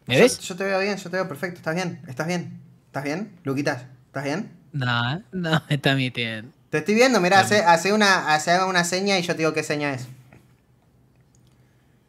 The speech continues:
Speaker 2: Dos, en los cuernitos. Los cuernitos.
Speaker 1: ¿Pero cómo me ves? Me ven cero. Estás feneciendo mi stream.
Speaker 2: No, te ven cero personas porque realmente estás haciendo dos
Speaker 1: No.
Speaker 2: meniques.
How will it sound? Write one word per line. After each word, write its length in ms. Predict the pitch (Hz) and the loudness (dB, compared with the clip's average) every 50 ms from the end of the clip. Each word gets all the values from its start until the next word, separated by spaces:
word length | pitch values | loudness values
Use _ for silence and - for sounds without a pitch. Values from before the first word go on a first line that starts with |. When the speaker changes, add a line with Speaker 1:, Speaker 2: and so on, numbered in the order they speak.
| _ _ - | _ _ 2
Speaker 2:
Dos, 420 | 151 165 170 147 127 - - - - - _ _ - | 6 6 6 6 4 -2 -14 -16 -20 -20 _ _ -10
en 100 | - 135 | -6 -4
los 100 | 139 139 | -4 -2
cuernitos. 460 | 143 151 147 156 175 175 170 131 117 - - - - - - _ _ _ _ _ _ _ _ _ _ - | 0 0 0 2 2 0 0 -2 -4 -4 -8 -16 -20 -20 -20 _ _ _ _ _ _ _ _ _ _ -10
Los 120 | 139 127 123 | -10 -8 -4
cuernitos. 320 | 139 143 143 165 165 151 | -2 -2 0 0 -2 0
Speaker 1:
¿Pero 120 | 165 170 - | 0 -2 2
cómo 160 | - 202 330 233 | 2 6 8 8
me 80 | 185 151 | 8 8
ves? 340 | 147 143 131 - - - _ _ _ _ - | 8 6 4 0 -4 -8 _ _ _ _ -10
Me 100 | 131 143 | -6 -2
ven 200 | 165 190 208 180 | 0 0 0 -2
cero. 480 | - - - 185 175 143 113 110 110 _ _ _ _ _ _ _ _ | -4 -4 -4 -4 -4 -4 -8 -10 -12 _ _ _ _ _ _ _ _
Estás 220 | - 180 165 - | -6 -6 -4 0
feneciendo 600 | - 185 156 135 135 - - 160 165 165 160 147 | 0 0 2 2 0 0 2 2 4 4 4 4
mi 120 | 135 123 | 4 4
stream. 360 | 120 - 131 131 123 113 113 - - _ _ _ - | 2 2 2 2 2 2 2 -2 -8 _ _ _ -2
Speaker 2:
No, 280 | 151 180 208 202 175 | 4 4 6 6 4
te 120 | - 147 143 | 2 2 2
ven 160 | 151 180 180 | 4 2 2
cero 240 | 180 - 196 196 180 | 0 0 0 0 2
personas 400 | 143 131 123 131 170 196 196 170 | 0 0 -2 0 0 0 0 -2
porque 240 | 139 123 123 127 120 | -2 -4 -2 -2 -4
realmente 720 | 117 127 131 139 147 156 160 156 156 147 131 127 - 131 | -2 0 0 0 0 -2 -4 -4 -2 -2 -2 -2 -2 -4
estás 200 | 143 - 170 170 165 | 0 4 4 4 4
haciendo 280 | 165 175 175 170 165 | 2 -2 0 2 2
dos 160 | 156 160 170 170 | 4 4 6 6
Speaker 1:
No. 60 | 170 | 6
Speaker 2:
meniques. 460 | 170 151 123 139 120 117 - - - | 6 4 2 0 -2 -4 -6 -10 -18